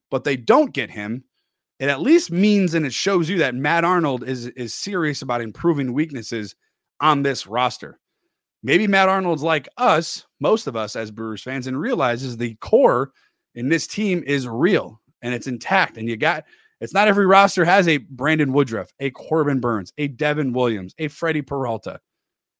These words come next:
And I could go on and on with other guys too. Obviously, the prospects are there too, and you add William Contreras. It's a pretty good team, and maybe Matt Arnold is looking at that as kinda how we're looking at it too and saying, "You know what?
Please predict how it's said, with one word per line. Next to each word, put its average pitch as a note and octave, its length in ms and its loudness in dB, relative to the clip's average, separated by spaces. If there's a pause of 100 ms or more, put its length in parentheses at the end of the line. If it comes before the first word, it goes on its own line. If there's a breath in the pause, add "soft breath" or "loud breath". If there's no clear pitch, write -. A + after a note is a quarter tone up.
(420)
And C3+ 80 -6
I C#3+ 60 -2
could D3+ 160 -6
go D3+ 140 0
on D3 180 2
and C3+ 100 0
on C3+ 140 0
with B2 100 -2
other A#2 200 -2
guys G#2+ 300 -6
too. F#2+ 180 -12
Obviously, A#2 340 -8
the G#2+ 80 -6
prospects G#2 500 -4
are G2+ 80 -6
there G2 140 -4
too, G2+ 220 -8
and G2+ 120 -8
you G#2 100 -4
add G#2 180 -2
William G#2 280 -4
Contreras. F#2+ 600 -6 (100)
It's E3 160 2
a B3+ 80 12
pretty C#3 340 4
good C#3 260 2
team, D#3 180 4
and G#2+ 160 0
maybe E3+ 240 2
Matt D#3+ 180 2
Arnold D3 320 0
is A#2+ 100 -8
looking C3 280 -4
at A#2 140 -8
that B2+ 160 -2
as A2 100 -10
kinda D3 240 -8
how B2+ 100 -6
we're F3+ 180 0
looking C#3+ 300 0
at C#3 100 -2
it B2+ 120 -6
too A#3 140 -2
and E3 100 -2
saying, D#3+ 220 0
"You D3 60 0
know G3 140 0
what? C4 240 2